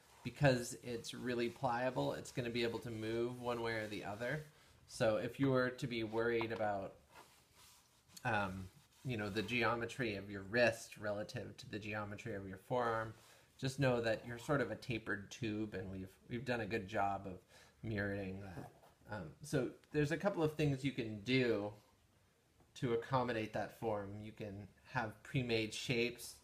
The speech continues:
that you're gonna wrap it around. You can, um, use rubber bands, which is always good. Um,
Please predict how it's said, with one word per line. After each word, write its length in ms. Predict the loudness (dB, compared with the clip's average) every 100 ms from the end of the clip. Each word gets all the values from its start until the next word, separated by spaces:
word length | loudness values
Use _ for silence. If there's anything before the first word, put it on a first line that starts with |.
| -20 -20 -20 -20 -8
that 200 | -6 -2
you're 100 | -2
gonna 180 | 0 0
wrap 320 | 2 2 2
it 80 | -2
around. 600 | 0 0 -2 -2 -6 -10 -10
You 120 | -10
can, 420 | -6 -6 -6 -10 -10
um, 340 | -8 -6 -8 -12 -16 -20 -6
use 280 | -2 0 -2
rubber 320 | 2 2 2
bands, 540 | 0 0 -2 -4 -8 -4
which 380 | -4 -4 -10 -16 -20 -20 -16 -2
is 160 | 2
always 420 | 4 4 2 0 -8
good. 320 | -4 -2 -2 -6 -16 -20 -20 -16 -12
Um, 240 | -8 -8